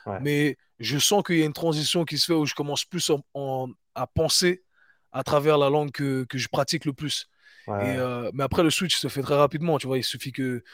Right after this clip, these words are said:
Speaker 2: que je sois dans la conversation et tout d'un coup, ça, ça, ça, ça revient. Mais, euh, mais c'est un, c'est un truc que,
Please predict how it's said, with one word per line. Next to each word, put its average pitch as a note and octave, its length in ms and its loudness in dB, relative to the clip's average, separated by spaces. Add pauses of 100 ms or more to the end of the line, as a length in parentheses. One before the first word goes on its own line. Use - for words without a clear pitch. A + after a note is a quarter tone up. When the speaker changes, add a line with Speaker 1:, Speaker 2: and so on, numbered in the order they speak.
(220)
Speaker 2:
que B2 80 -8
je - 40 2
sois D3+ 100 6
dans C#3+ 80 6
la C#3 60 0
conversation C#3+ 640 0
et B2+ 60 -4
tout - 80 -14
d'un C3 100 -6
coup, C#3+ 120 -10
ça, B2 340 -2 (400)
ça, - 220 -10
ça, B2+ 300 -2
ça A#2+ 120 -4
revient. C#3+ 380 2
Mais, B2 200 -8
euh, A2+ 340 -8
mais B2+ 160 -6
c'est C#3 160 0
un, B2+ 340 -6 (460)
c'est - 200 -8
un A#2+ 60 -8
truc C#3 200 -8
que, B2 300 -6